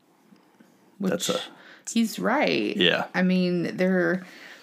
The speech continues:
Speaker 1: those people in there, those kids didn't, are innocent.
Speaker 2: Mm-hmm.
Speaker 1: They're just, they don't have a say. They're just following what their parents are doing.
Speaker 2: That's the thing that makes me most upset about this whole thing,
Speaker 1: Mm-hmm.
Speaker 2: is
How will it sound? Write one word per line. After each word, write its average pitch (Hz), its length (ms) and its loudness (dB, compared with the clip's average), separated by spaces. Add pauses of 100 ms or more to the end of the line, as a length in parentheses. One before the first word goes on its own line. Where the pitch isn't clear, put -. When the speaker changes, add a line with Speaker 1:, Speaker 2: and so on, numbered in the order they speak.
(1400)
Speaker 1:
those 190 220 2
people 247 440 2
in 190 180 4
there, 170 540 2
those 190 240 2
kids 196 340 0
didn't, 160 500 0
are - 140 0
innocent. - 760 -8 (140)
Speaker 2:
Mm-hmm. 190 360 0
Speaker 1:
They're 180 220 4
just, 170 300 -2 (140)
they 175 100 -2
don't 175 160 0
have 170 160 0
a 160 60 0
say. 185 340 0
They're 151 160 2
just 151 220 -4
following 156 460 0
what 156 120 -4
their 151 120 -2
parents 170 440 -2
are 123 120 -4
doing. - 480 -2 (120)
Speaker 2:
That's 131 200 2
the 170 80 2
thing 131 140 4
that 101 60 4
makes 98 200 0
me 95 60 0
most 90 220 2
upset - 280 -2
about 82 180 2
this 80 120 -6
whole - 120 -2
thing, 87 280 -6
Speaker 1:
Mm-hmm. 170 560 0
Speaker 2:
is 85 420 -2